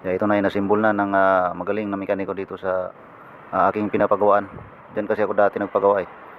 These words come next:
Parang okay naman gumawa, kaya diyan ako bumalik. Kasi ako, masilan din kasi ako sa manggagawa kasi sa mga mekaniko.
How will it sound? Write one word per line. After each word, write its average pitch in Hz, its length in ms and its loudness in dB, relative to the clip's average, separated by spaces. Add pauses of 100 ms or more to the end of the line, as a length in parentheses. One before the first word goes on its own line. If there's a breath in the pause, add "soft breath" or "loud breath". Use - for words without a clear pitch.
(200)
Parang 95 320 -2
okay 104 160 0
naman 104 240 0
gumawa, 107 320 4
kaya 95 400 2
diyan 101 160 0
ako 98 160 -4
bumalik. 98 240 -4 (960)
Kasi 107 240 2
ako, 107 240 4
masilan 113 400 -2
din 113 80 -4
kasi 107 160 -4
ako 104 80 -2
sa 104 160 -2
manggagawa 104 400 2
kasi 104 160 -6
sa 110 80 -10
mga 101 160 -2
mekaniko. 101 480 -2